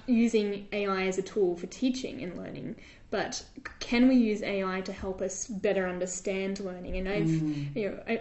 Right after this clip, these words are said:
Speaker 1: I'm thinking about, you know, those deep neural nets that are progressing quite rapidly, and I, I'm not sure if they got to the,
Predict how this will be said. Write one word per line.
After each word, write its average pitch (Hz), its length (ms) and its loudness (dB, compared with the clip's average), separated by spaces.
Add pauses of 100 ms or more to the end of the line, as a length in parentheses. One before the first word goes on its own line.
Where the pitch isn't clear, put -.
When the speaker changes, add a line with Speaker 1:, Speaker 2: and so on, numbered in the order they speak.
(140)
Speaker 1:
I'm 214 120 0
thinking 214 340 0
about, 190 420 -2
you 226 60 -2
know, 196 100 0
those 180 240 0
deep 220 300 -4
neural 196 260 -2
nets 196 320 -4
that 185 140 -2
are 185 100 0
progressing 180 600 -6
quite - 260 -8
rapidly, 196 600 0
and - 240 -8 (100)
I, - 180 -8
I'm 208 120 -4
not - 160 -6
sure 202 160 0
if 196 80 -6
they 190 100 0
got - 160 -6
to - 60 -16
the, 190 160 -4